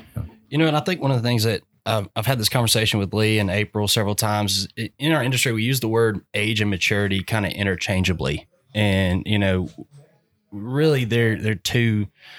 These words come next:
uh, totally different definitions. I mean, um, we know that, that rye, at least here, we believe, you know, matures a little bit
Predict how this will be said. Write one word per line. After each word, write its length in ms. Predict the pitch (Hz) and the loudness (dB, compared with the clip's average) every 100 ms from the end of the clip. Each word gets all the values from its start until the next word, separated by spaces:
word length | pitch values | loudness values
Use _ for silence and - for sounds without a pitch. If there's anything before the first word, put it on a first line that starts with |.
| - | -8
uh, 140 | - 95 | -4 -2
totally 260 | - 120 | 2 4
different 220 | 107 98 98 | 4 2 0
definitions. 640 | 98 85 95 98 87 87 | 0 0 0 0 0 0
I 60 | 95 | 0
mean, 260 | 98 98 87 - - - | 2 0 -2 -10 -18 -4
um, 360 | 104 95 90 73 | -2 0 -2 -2
we 140 | 127 | -2
know 300 | 127 131 127 | 0 2 2
that, 300 | 117 113 98 - | 2 0 -2 -4
that 200 | 110 101 | -2 -2
rye, 540 | 110 117 117 110 104 101 | 0 2 2 2 0 0
at 80 | |
least 200 | 110 104 | 0 -2
here, 180 | - 113 | -2 -2
we 60 | 98 | -2
believe, 260 | 104 101 95 | 0 0 0
you 120 | 90 101 | -4 0
know, 80 | 104 | 0
matures 540 | 107 - 131 113 95 | 0 0 2 2 2
a 60 | 101 | 0
little 240 | 101 98 | 0 0
bit 280 | 90 95 | 0 0